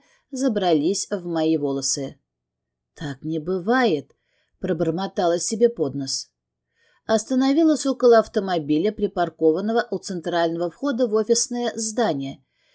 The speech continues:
и принялась искать брелок сигнализации в своей сумке. Первая упавшая капля дождя заставила замереть. Подняла лицо вверх и с добрую минуту просто наслаждалась тем,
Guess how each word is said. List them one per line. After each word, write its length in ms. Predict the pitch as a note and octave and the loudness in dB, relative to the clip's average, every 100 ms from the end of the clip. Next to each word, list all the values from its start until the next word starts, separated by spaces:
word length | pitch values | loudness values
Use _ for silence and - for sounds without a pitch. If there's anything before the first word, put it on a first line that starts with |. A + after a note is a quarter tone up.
| _ - | _ -2
и 180 | C4 | 0
принялась 560 | D#4 D4+ C#4+ B3 B3 A#3+ | 0 0 2 4 2 0
искать 340 | A3+ - A3+ | -2 2 0
брелок 360 | G3+ A3 G#3+ G3 | 2 2 2 2
сигнализации 880 | G#3+ F#3 G3+ G#3 G#3+ C#4+ C#4 F#3 G3 | -2 -2 -2 -2 0 -2 -2 -2 -2
в 60 | - | -2
своей 320 | C#4 C#4 B3+ | -2 -2 -2
сумке. 560 | - C3+ C3 C#3 C3+ _ _ _ _ _ _ _ _ | -2 -4 -6 -10 -12 _ _ _ _ _ _ _ _
Первая 480 | E3 F#3+ F3+ D#3 E3 | 0 2 4 6 6
упавшая 520 | E3 F#3+ G3 - F3 | 4 -2 -2 -4 -6
капля 400 | E3 F#3 F3 D#3+ | -2 -2 -2 -2
дождя 560 | D#3 D#3+ D#3 A#3 C4+ C4+ _ | 2 2 2 -2 -2 -6 _
заставила 720 | A#3 A#3+ A3+ - A#3 A3 A#3 | -6 -2 -2 0 -2 0 0
замереть. 600 | G#3+ A3+ A#3 E3 C3 - - _ _ _ _ _ _ | 0 0 2 2 -4 -14 -20 _ _ _ _ _ _
Подняла 540 | F3 E3 F3 F3 G#3 | -2 -2 0 2 4
лицо 420 | G#3+ F3+ - F#3 E3+ | 4 2 0 2 2
вверх 420 | D3+ G#3+ A3+ - _ _ - | 4 2 2 -6 _ _ -6
и 120 | G3 | -4
с 140 | E3+ | -2
добрую 440 | D#3 G#3 G3+ F3 E3+ | 2 4 4 2 0
минуту 460 | F3+ G#3 D4 - | 0 -2 -2 -4
просто 540 | - A3 A3 - A3+ - | -2 0 0 0 -4 -2
наслаждалась 840 | G#3+ G#3+ A#3 A#3 G3+ D#3+ C#3+ D3+ - | -4 -2 0 0 0 0 -2 -4 -4
тем, 340 | C#4+ C#4 | -2 -2